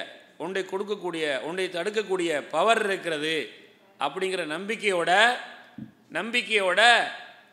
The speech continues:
ஒருவர் இருந்து அவர் இமாமாக இருக்கிறார் பள்ளியில, இவருக்கு பின்னால தொழலாமா அப்படின்ற ஒரு கேள்வி கேட்குறாங்க. தொழக்கூடாது. ஏனென்றால்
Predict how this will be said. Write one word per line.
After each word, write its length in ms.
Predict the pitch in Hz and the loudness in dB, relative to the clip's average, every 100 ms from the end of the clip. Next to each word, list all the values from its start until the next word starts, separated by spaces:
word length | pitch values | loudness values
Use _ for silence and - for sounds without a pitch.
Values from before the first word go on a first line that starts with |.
| 151 | -2
ஒருவர் 340 | 185 190 202 151 - - - _ _ _ _ _ _ _ _ 175 | 0 4 4 2 -10 -18 -20 _ _ _ _ _ _ _ _ 0
இருந்து 360 | 220 214 233 247 156 - - - - 196 | 0 -2 0 0 -2 -8 -20 -16 -2 -2
அவர் 200 | 247 233 220 | 0 -2 -2
இமாமாக 440 | 240 269 262 240 240 | 2 2 4 2 2
இருக்கிறார் 360 | 220 214 202 196 | 4 4 4 2
பள்ளியில, 300 | 202 175 127 - - - _ _ _ - | 0 0 -2 -6 -20 -20 _ _ _ -2
இவருக்கு 260 | 220 254 233 196 | 2 2 0 -6
பின்னால 240 | 208 214 214 | -2 0 0
தொழலாமா 420 | 214 196 180 160 151 | 0 2 2 0 -2
அப்படின்ற 280 | 156 175 175 | -4 -4 -8
ஒரு 80 | 156 | -6
கேள்வி 160 | 175 | -4
கேட்குறாங்க. 340 | 151 135 117 101 - _ _ _ _ _ _ - | -4 -6 -8 -10 -20 _ _ _ _ _ _ -10
தொழக்கூடாது. 680 | 143 156 131 117 107 104 104 _ _ _ _ _ _ _ _ _ - | -8 -8 -10 -10 -10 -12 -18 _ _ _ _ _ _ _ _ _ -6
ஏனென்றால் 480 | 226 208 170 180 202 | -2 0 2 2 2